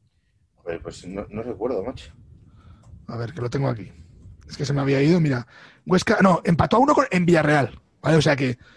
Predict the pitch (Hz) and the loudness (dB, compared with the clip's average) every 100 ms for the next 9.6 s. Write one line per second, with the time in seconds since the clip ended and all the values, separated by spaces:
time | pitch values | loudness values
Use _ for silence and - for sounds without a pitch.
0 | _ 123 143 165 175 170 - 240 254 143 | _ 0 4 4 4 4 6 6 4 4
1 | 151 151 139 143 151 156 135 135 - 104 | 4 4 4 4 4 4 4 2 2 0
2 | 98 92 - 92 107 104 101 98 104 104 | 0 -4 -10 -4 0 2 2 0 2 0
3 | 90 - 110 120 104 107 107 98 95 - | 0 -6 -6 -6 -6 -2 0 0 -4 -2
4 | 156 160 160 175 220 - 262 269 - - | -2 0 2 4 4 4 2 0 -4 -2
5 | 175 160 160 151 190 208 202 190 190 180 | 0 2 2 2 4 4 6 4 4 4
6 | 202 190 - 143 135 143 143 143 175 254 | 2 2 0 0 2 2 2 2 4 2
7 | - - _ _ _ _ _ - - - | 0 -10 _ _ _ _ _ -6 -4 -4
8 | - - 127 170 160 180 - 156 175 165 | -6 -10 -6 -2 0 0 -2 -2 0 2
9 | 165 160 147 185 247 269 | 4 2 2 0 2 0